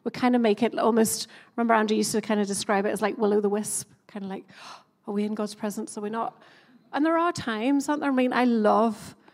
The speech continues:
um, the prayer meetings before church because it's almost, for us at times, church can be busy.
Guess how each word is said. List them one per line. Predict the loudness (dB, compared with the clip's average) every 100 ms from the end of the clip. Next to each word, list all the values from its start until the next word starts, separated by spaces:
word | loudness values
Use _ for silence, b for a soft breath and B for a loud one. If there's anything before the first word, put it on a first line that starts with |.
| b -2
um, | 2 2 2 0 -2 -8 _ _
the | -8
prayer | -2 0 2
meetings | 0 -2 -4
before | -6 -8 -8
church | -6 -4 -6 -8 -14 -14 _ -12
because | -6 -2 0
it's | -2 0
almost, | 2 2 0 2
for | 4 6
us | 4 2 -4
at | -4
times, | -2 -2 -2
church | 0 -2 -2
can | -2
be | -2
busy. | 0 -2 0 -2